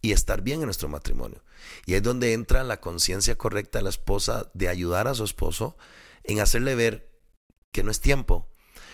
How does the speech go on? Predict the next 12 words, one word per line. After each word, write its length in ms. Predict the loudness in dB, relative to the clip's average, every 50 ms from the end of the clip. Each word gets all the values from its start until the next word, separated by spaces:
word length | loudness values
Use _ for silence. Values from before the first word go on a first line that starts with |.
| -20 -18 -10
Y 160 | -4 -2 0
ahí 300 | 2 2 2 2 2 2
entra 500 | 0 0 -2 0 0 0 0 -2 -4 -6 -6
un 160 | -4 -2 2 2
principio 440 | 2 2 2 0 -4 -4 -2 -2
importante, 760 | -2 2 2 2 2 0 -4 -8 -12 -12 -10 -8 -8 -8 -8 -8 -12 -20 -20 -20 _ _ _
y 140 | -4 -2 0
es 300 | 2 2 2 0 -2 -4
el 140 | -8 -6 -4
siguiente: 600 | -4 -4 -4 -6 -8 -8 -10 -8 -8 -10 -10 -10 -14 -20 -20 -20 -20 -20 _ _ _ _ _ _ _
¿lo 280 | -8 -6 -4 -2 -4 -4
quiero 520 | -4 -2 0 2 2 2 2 0 -2 -4